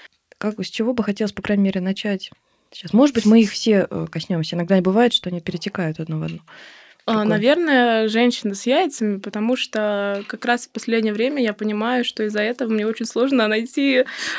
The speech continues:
Speaker 2: мужчину, <laughs>
Speaker 1: Мгм.
Speaker 2: который бы соответствовал моим запросам, наверное, или параметрам.
Speaker 1: И, и тебе кажется, что мешает?
Speaker 2: М, мешает мои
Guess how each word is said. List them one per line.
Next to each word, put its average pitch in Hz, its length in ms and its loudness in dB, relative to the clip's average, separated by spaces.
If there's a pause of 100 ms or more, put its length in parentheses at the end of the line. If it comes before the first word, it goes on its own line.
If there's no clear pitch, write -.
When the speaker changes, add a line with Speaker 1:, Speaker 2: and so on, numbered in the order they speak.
(160)
Speaker 2:
мужчину, 294 640 6
<laughs> 679 460 2
Speaker 1:
Мгм. 240 420 0 (180)
Speaker 2:
который 247 360 4
бы 240 100 -2
соответствовал 240 880 0 (720)
моим 190 260 -2
запросам, 190 680 -6
наверное, 185 1080 -6
или 180 220 -8
параметрам. 185 720 -4 (160)
Speaker 1:
И, 277 60 -10 (180)
и 180 40 0
тебе 190 240 2
кажется, 220 460 2
что 180 540 -4
мешает? 202 680 -2
Speaker 2:
М, 226 240 4
мешает 277 400 6
мои 247 360 10